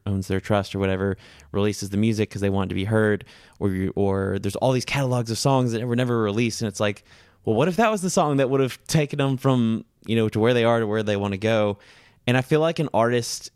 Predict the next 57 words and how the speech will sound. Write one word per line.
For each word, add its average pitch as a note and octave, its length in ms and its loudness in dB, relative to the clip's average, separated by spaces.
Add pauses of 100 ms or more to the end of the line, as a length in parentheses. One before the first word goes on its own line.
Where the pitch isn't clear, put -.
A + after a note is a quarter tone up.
(120)
that G#2+ 640 0
has A#2 200 -2
done A#2+ 180 2
this A#2 200 -4
really G#2+ 240 2
well, G2 560 0
and G#2 100 0
it's G2 140 -2
not B2 260 2
country A2+ 240 -2
music, G2+ 320 -2
so G2 340 0
I G#2 120 -4
hope A2 240 -2 (120)
not G#2 200 2
everyone's G#2+ 240 0
gonna G2+ 100 -2
eye G#2 180 0
roll, G2 260 0
but, G2+ 280 0 (300)
like, A2 160 0
the G#2 80 0
Chainsmoker-, B2+ 680 -2 (180)
Chainsmokers C3 580 0
have G#2 100 -2
done A2 160 2
a G2+ 60 0
really G2+ 260 2
good G2+ 180 -2
job F#2+ 360 0
of, F#2 140 -8
like, F2+ 320 -6 (600)
uh, F#2 220 -4
if - 120 -6
you G2+ 80 -4
follow B2+ 200 2
their A#2 140 0
music, G#2 280 -4
they're, G#2 120 -2
like, A2 220 -2
putting, A#2+ 300 0
they've G#2 140 0
been A2 140 0
putting A#2 200 -2
out, G#2 220 -2 (240)
like, G2+ 140 -8
an G2+ 60 -6
album, G#2+ 340 -2
like, F#2+ 160 -6
it G2+ 80 -10
feels A#2 160 -4
like A#2 100 -4
every A2+ 180 0
six - 240 -6
months, G#2 300 0
or G#2 160 -2
there's, G#2 380 0